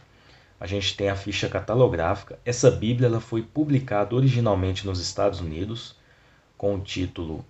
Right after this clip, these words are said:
é, A Bíblia em um Ano. Então a gente teve essa bíblia em inglês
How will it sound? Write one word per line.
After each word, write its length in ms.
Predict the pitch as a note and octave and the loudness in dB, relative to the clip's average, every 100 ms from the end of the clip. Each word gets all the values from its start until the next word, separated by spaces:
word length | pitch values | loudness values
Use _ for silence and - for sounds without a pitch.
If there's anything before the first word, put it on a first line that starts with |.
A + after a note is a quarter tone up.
| _ _ _ | _ _ _
é, 340 | F#2 F2 E2+ E2+ | -8 -4 -4 -2
A 120 | F#2+ | -2
Bíblia 360 | E2+ C3 C3+ | 6 8 8
em 80 | A2+ | 6
um 200 | B2+ B2 | 4 4
Ano. 380 | F#2+ A2 B2+ C3+ - - _ _ _ _ _ | 4 4 2 0 -6 -18 _ _ _ _ _
Então 160 | - F2+ | -8 -6
a 40 | |
gente 280 | F#2 G2 F#2+ | -4 -4 -6
teve 180 | G2+ A2 | -4 -2
essa 180 | A#2+ F#2 | 0 -2
bíblia 400 | E2 F2+ F2 - _ _ | -2 -4 -4 -8 _ _
em 220 | A#2+ C#3+ | 0 2
inglês 920 | D#3+ D3 F#2 F2 E2+ F2 A#2 - - | 2 2 2 0 0 0 -2 -4 -8